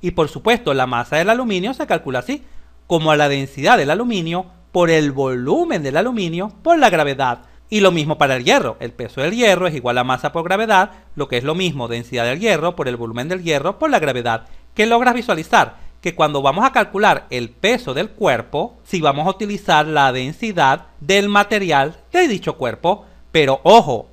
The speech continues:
en la fórmula de la fuerza de flotación o empuje no se utiliza la densidad del cuerpo,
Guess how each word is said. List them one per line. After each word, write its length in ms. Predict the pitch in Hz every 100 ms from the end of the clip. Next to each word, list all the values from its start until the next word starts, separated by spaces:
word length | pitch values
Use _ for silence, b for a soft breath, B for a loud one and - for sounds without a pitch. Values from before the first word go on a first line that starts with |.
| -
en 280 | 156 143
la 140 | 131 120
fórmula 580 | - 175 294 262 190 139
de 120 | 127
la 100 | 123
fuerza 300 | 131 120 196
de 80 | 214
flotación 480 | 208 160 - 196
o 40 | 156
empuje 520 | 185 233 160 175 175 B B -
no 380 | 160 185 262 330
se 200 | - 339
utiliza 800 | 294 240 208 220 349 359 - 202
la 120 | 170
densidad 360 | 156 143 156 131
del 140 | 120
cuerpo, 420 | - 220 - 110